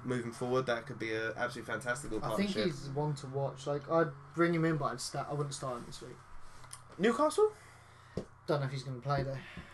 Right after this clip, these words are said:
Speaker 2: Is he gonna come on as a sub and get you one point?
Speaker 1: It's tough, but I'd, I'd like to think he started with Vardy last week. Both got a goal and assist, so I'm
Speaker 2: Uh,
Speaker 1: hoping.
Speaker 2: yeah, you know, it's
Speaker 1: You know,
Speaker 2: worth
Speaker 1: you,
Speaker 2: it.
Speaker 1: you, you
Speaker 2: I'm,
Speaker 1: go,
Speaker 2: I'm
Speaker 1: go
Speaker 2: sure as hell
Speaker 1: moving
Speaker 2: gonna be
Speaker 1: forward.
Speaker 2: trying to drop Benteke for him. So.
Speaker 1: <laughs>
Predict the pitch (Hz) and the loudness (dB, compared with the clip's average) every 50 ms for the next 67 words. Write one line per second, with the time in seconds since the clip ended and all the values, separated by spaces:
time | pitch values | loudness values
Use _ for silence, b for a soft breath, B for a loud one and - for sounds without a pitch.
0 | B 156 151 143 139 135 147 143 135 135 151 147 143 139 131 127 127 120 - - | B -6 -4 -2 -2 0 0 -2 0 0 0 0 0 0 0 -2 -2 -2 -2 0
1 | 143 139 135 131 123 135 131 127 127 127 - - 135 - 131 127 120 127 127 123 | 0 0 0 0 -2 -4 -6 -6 -8 -8 -8 -8 -6 -6 -6 -6 -8 -6 -8 -8
2 | 131 127 - 135 127 120 117 - - - - 160 165 151 - - 175 156 143 147 | -8 -10 -8 -8 -8 -8 -8 -12 -18 -8 -4 -4 -4 -2 -2 -2 -2 0 0 0
3 | 135 135 143 143 - 147 151 147 165 165 160 151 139 165 160 147 139 139 139 - | 2 2 2 2 4 4 8 10 10 8 8 6 2 2 2 2 2 -2 -2 2
4 | - 156 156 160 139 139 135 135 135 127 135 135 135 135 131 131 127 131 135 143 | 4 6 6 6 6 4 0 -2 -2 0 0 2 2 2 2 2 2 2 2 2
5 | 143 139 - - 127 110 117 117 - - - b b b b b b b b b | 0 -2 -4 -6 -6 -6 -6 -8 -12 -16 -20 b b b b b b b b b
6 | b - - - 127 131 135 135 - 123 123 127 131 127 123 120 120 117 - - | b -20 -2 0 2 2 2 2 0 -4 -2 2 2 4 4 2 0 -2 -4 -4
7 | 123 117 - - - - - 127 117 113 113 113 - - 135 139 - - - - | -4 -4 -4 -6 -10 -8 -6 -6 -6 -4 -4 -6 -2 6 10 10 12 12 10 8
8 | - 160 - 202 156 156 175 190 190 190 190 156 135 135 175 170 165 160 156 180 | 6 8 8 6 6 6 6 4 6 6 4 4 4 6 8 10 12 12 10 10
9 | 180 170 170 160 160 160 160 160 160 160 170 180 175 175 170 165 156 160 175 175 | 8 4 2 0 0 0 2 2 4 6 6 8 10 8 8 8 8 12 12 12
10 | 170 - 185 151 214 208 190 180 180 160 - 170 - - 196 190 175 165 160 180 | 12 12 12 10 10 10 10 12 12 12 12 12 12 12 10 8 8 8 8 6
11 | 165 - 175 165 165 - 175 175 175 160 147 127 - 135 135 127 135 139 131 135 | 6 6 4 4 4 4 4 2 4 2 -2 -2 -2 -4 -2 2 4 4 6 6
12 | 147 175 175 - 202 180 196 196 175 175 - 208 185 156 - - 180 - | 6 8 8 8 10 12 12 12 12 12 12 12 10 10 8 6 4 4